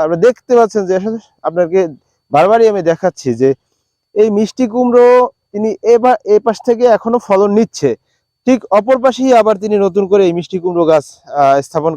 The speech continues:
করেছেন এবং দেখতে পাচ্ছেন যে পেঁপে গাছ, এখনো পেঁপে হারভেস্ট রয়েছে। এই যে আসলে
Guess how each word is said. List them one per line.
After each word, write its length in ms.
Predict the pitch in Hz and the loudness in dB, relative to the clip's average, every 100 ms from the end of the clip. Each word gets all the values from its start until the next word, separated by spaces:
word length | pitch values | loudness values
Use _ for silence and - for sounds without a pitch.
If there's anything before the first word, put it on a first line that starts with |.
| 156 | -2
করেছেন 300 | 151 - 226 - _ _ - | -2 -2 -4 -6 _ _ -6
এবং 160 | 180 180 | -4 -2
দেখতে 180 | 202 - 220 | -2 0 -2
পাচ্ছেন 200 | 196 175 | -2 -4
যে 60 | 156 151 | -6 -4
পেঁপে 240 | 175 185 180 | -2 2 2
গাছ, 120 | 170 170 | 2 -2
এখনো 200 | 165 180 156 | -2 -2 -2
পেঁপে 240 | 156 170 156 _ _ | 0 0 -2 _ _
হারভেস্ট 340 | 151 151 165 - _ _ _ | -2 0 -2 -4 _ _ _
রয়েছে। 360 | 165 190 - 117 - _ _ _ | 2 2 0 -6 -8 _ _ _
এই 180 | 220 254 226 | 0 0 0
যে 100 | 247 247 240 - 185 | 2 4 2 0 -4
আসলে 240 | 185 208 | 0 -2